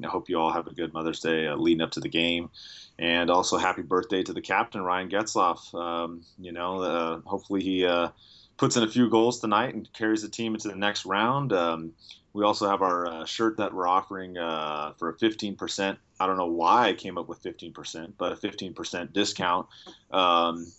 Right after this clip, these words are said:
so if you go on our website on D N P hockey dot com, just enter in the word Getz on checkout and you'll get that, uh, discount on the shirt. And, um, that's gonna wrap it up. Just remember to, uh, subscribe to us on iTunes.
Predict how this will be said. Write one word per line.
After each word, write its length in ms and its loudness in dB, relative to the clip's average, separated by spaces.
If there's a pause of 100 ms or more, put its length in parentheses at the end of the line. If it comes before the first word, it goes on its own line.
(120)
so 220 0
if 100 -2
you 80 -2
go 160 6
on 220 6
our 100 4
website 400 0
on 120 -4
D 200 -6
N 140 -6
P 160 -6
hockey 360 0
dot 280 -6
com, 360 2 (360)
just 240 -4
enter 180 2
in 100 0
the 80 0
word 300 2
Getz 320 0
on 140 -6
checkout 440 -2
and 80 -8
you'll 220 -8
get 120 -10
that, 280 -8
uh, 120 -6
discount 500 -4
on 80 -6
the 80 -8
shirt. 360 0 (560)
And, 480 0
um, 480 2 (140)
that's 200 2
gonna 200 4
wrap 260 2
it 80 -2
up. 220 0
Just 220 -6
remember 320 -2
to, 380 -2
uh, 60 4
subscribe 540 0
to 100 0
us 140 -2
on 120 -2
iTunes. 600 -6